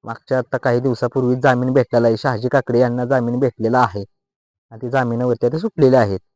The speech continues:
पण आता इथून पुढे जर जामीन जर भे-, मिळायचा असेल, तर काय प्रोसेस करायला लागेल त्यांना?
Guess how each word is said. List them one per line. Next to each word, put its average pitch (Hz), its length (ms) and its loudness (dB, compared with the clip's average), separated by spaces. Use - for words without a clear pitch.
पण 127 60 -18
आता 123 140 -6
इथून 147 320 0
पुढे 160 360 6
जर 135 60 -8
जामीन 131 420 0
जर 156 120 6
भे-, 151 200 4
मिळायचा 147 420 4
असेल, 135 320 2
तर 143 120 2
काय 143 140 4
प्रोसेस 143 320 0
करायला 120 320 2
लागेल 107 160 -2
त्यांना? 107 280 -6